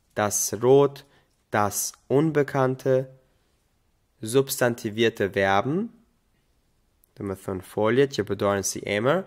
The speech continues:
Das Schreiben, e shkruara, das Lesen, das Laufen, vrapimi.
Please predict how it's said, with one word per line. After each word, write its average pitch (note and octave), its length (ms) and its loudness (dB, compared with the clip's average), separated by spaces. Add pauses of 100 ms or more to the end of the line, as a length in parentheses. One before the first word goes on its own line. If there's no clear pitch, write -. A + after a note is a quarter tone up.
(800)
Das - 280 -2
Schreiben, G#2 680 0 (400)
e G#2+ 80 -8
shkruara, A#2+ 840 2 (460)
das - 320 -2
Lesen, A#2 600 0 (920)
das - 360 -2
Laufen, G2 500 0 (720)
vrapimi. F#2+ 540 -6